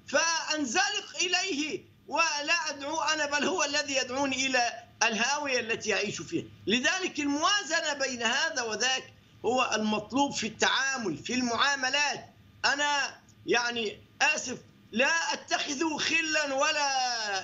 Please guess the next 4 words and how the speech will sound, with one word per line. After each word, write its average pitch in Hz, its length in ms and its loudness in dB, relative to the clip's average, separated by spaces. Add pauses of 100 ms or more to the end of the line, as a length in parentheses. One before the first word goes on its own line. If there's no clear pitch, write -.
(320)
آه، 190 240 -4
صاحباً 285 840 0
صديقاً 285 760 0
صافياً، 294 800 0